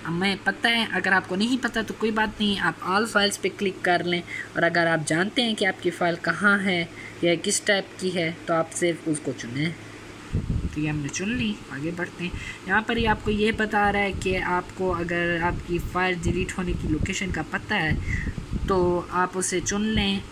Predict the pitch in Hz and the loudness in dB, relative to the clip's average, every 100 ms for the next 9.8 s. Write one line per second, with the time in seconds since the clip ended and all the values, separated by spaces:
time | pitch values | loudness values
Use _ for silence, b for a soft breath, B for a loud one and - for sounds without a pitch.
0 | - 170 165 185 190 180 165 180 - 196 | -6 -4 -2 -2 -4 -4 -4 -4 -2 -2
1 | 190 180 - - 220 202 190 185 175 180 | -2 -4 -6 -4 -4 -2 -2 0 -2 -2
2 | 175 165 180 208 214 220 214 202 202 175 | -4 0 0 -2 -4 -2 -2 0 0 0
3 | 170 170 175 - 175 220 226 208 190 156 | -2 -2 -4 -4 -2 -2 -2 -4 -4 -4
4 | 151 156 190 196 - - 233 220 214 - | -2 0 0 -2 -4 -2 0 2 0 2
5 | 208 190 B B - 170 170 165 - 156 | 0 -2 B B 2 2 2 -2 -2 2
6 | 151 151 185 185 202 196 170 160 151 - | 2 2 2 0 0 2 0 2 0 0
7 | - - 123 147 185 - - - - - | -6 -6 -4 -2 -2 -2 -16 -16 -14 -8
8 | - 165 160 180 170 147 139 131 - 131 | -4 -4 -2 -2 -2 -4 -6 -6 -6 -8
9 | 147 190 - - 214 208 196 | -6 -2 -2 -2 0 0 0